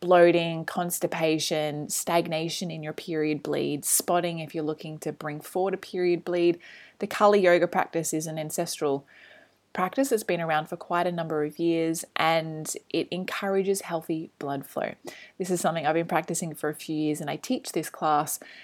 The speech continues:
and the postures over inside the academy. So these are my inner winter menstruation rituals. Now, an additional ritual that I do from time to time is I'll pull four cards out of my either oracle g-,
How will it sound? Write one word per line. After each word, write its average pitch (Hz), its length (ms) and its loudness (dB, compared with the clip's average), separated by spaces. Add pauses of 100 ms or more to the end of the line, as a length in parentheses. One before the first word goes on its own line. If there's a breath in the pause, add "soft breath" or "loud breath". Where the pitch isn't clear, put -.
(160 loud breath)
and 165 240 2
the 170 100 2
postures 170 720 0
over 151 220 2 (100)
inside 143 320 -6
the 135 120 -4
academy. - 440 -6 (720 soft breath)
So - 140 -6
these 254 200 4
are 269 80 4
my 247 300 6 (140)
inner 202 280 4
winter 170 480 0
menstruation 160 1120 -2
rituals. - 680 -2 (260)
Now, 185 180 4
an 220 120 2
additional 269 420 4
ritual 196 340 0
that 185 120 2
I 180 120 4
do 170 240 0
from 208 160 -2
time 175 220 -2
to 185 100 0
time 175 360 -2 (100)
is 170 140 2
I'll 175 120 4
pull 240 480 -2
four 220 420 2
cards 180 640 2
out 165 180 0
of 160 160 -6
my 147 180 -2
either 165 300 -2
oracle 226 580 4
g-, - 120 -10